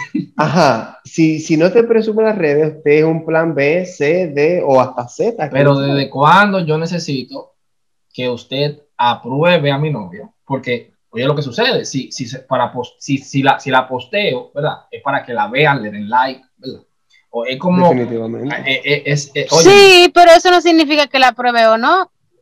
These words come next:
Speaker 3: que la aprueben,
Speaker 2: Pero
Speaker 3: ¿verdad?
Speaker 2: ¿cuál es la necesidad
Speaker 3: ¿O
Speaker 2: de
Speaker 3: no?
Speaker 2: postearla? ¿Cuál es la necesidad de postearla?
Speaker 3: No, es lo que te digo, cada persona
Speaker 2: que la
Speaker 3: tiene sus
Speaker 2: vean.
Speaker 3: intenciones. Ahora, no, porque ahora, por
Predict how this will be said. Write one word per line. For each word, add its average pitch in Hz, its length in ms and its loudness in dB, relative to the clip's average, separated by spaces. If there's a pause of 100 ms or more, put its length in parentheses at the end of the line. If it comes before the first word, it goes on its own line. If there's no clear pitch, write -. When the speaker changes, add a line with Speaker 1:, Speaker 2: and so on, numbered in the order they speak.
(720)
Speaker 3:
que 240 180 4
la 240 260 4
aprueben, 226 600 -2
Speaker 2:
Pero 175 140 6
Speaker 3:
¿verdad? 180 120 4
Speaker 2:
¿cuál - 120 6
es 208 80 8
la 202 80 6
necesidad 190 320 4
Speaker 3:
¿O - 20 8
Speaker 2:
de 202 60 6
Speaker 3:
no? 240 100 6
Speaker 2:
postearla? 196 480 2
¿Cuál 170 140 6
es 190 60 2
la 180 80 -4
necesidad 156 340 -2
de 147 80 -2
postearla? - 340 -12 (800)
Speaker 3:
No, 370 180 6
es 415 100 2
lo 427 80 2
que 339 120 4
te 294 120 2
digo, 381 220 0
cada 285 220 0
persona 269 320 0
Speaker 2:
que 143 60 6
la 139 100 8
Speaker 3:
tiene 151 160 6
sus 160 100 8
Speaker 2:
vean. 143 140 6
Speaker 3:
intenciones. 254 720 2
Ahora, 247 560 2
no, 226 560 2
porque 262 300 2
ahora, 226 360 0
por 226 200 -4